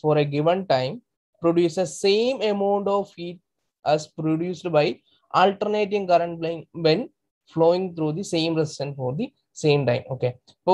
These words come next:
ഒരു സ-, ഒരു പർട്ടിക്കുലർ കണ്ടക്ടർ, സെയിം റെസിസ്റ്റൻസ് ഉള്ള കണ്ടക്ടറിൽ കൂടെ എ സിയും ഡി സിയും പാസ് ചെയ്ത് പോകുമ്പോഴത്തേക്ക് same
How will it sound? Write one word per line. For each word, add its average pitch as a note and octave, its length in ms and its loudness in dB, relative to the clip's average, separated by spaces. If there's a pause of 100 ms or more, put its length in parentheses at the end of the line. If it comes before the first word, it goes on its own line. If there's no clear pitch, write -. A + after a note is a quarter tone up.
ഒരു A3+ 120 8 (380)
സ-, - 160 -2 (120)
ഒരു F#3 140 2 (460)
പർട്ടിക്കുലർ F3+ 460 4 (100)
കണ്ടക്ടർ, E3 440 2 (500)
സെയിം D3 280 -2
റെസിസ്റ്റൻസ് E3 500 -2
ഉള്ള D#3 140 -2 (100)
കണ്ടക്ടറിൽ D3+ 440 -4
കൂടെ D3+ 160 0 (380)
എ C#3+ 120 0 (160)
സിയും A#3 260 -4 (280)
ഡി C#3+ 100 2 (100)
സിയും F#3 220 -2
പാസ് C#3+ 280 2
ചെയ്ത് E3 180 2
പോകുമ്പോഴത്തേക്ക് C3 560 -2 (340)
same A3 260 8